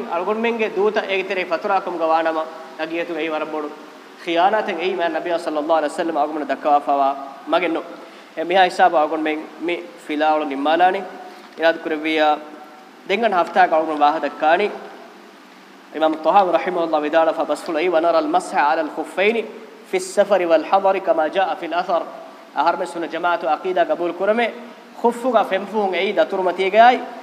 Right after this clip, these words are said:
රෂුගා හුන්න හාලතුගා වෙස් හුද්ද වෙගෙන් වා කම, කම අසරතකු වාරිදුන් ආස්වා ගොත. මේ මස්සල මේ ෆිකුහි මස්සලේ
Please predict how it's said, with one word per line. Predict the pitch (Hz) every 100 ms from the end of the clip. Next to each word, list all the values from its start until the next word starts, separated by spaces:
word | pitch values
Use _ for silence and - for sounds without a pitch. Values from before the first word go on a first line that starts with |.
| - - -
රෂුගා | 170 202 262 233
හුන්න | 214 196
හාලතුගා | 165 185 190 202 226 214
වෙස් | 196 -
හුද්ද | 196 208 180
වෙගෙන් | 214 196 190
වා | 175
කම, | 165 175 233 - -
කම | 190 262 - - - - - - -
අසරතකු | 165 233 226 220 202 165
වාරිදුන් | 170 190 185 180
ආස්වා | 165 165 160 139
ගොත. | 156 - - - -
මේ | -
මස්සල | 170 170 208 185
මේ | 170
ෆිකුහි | 180 180 185
මස්සලේ | 185 185 233 233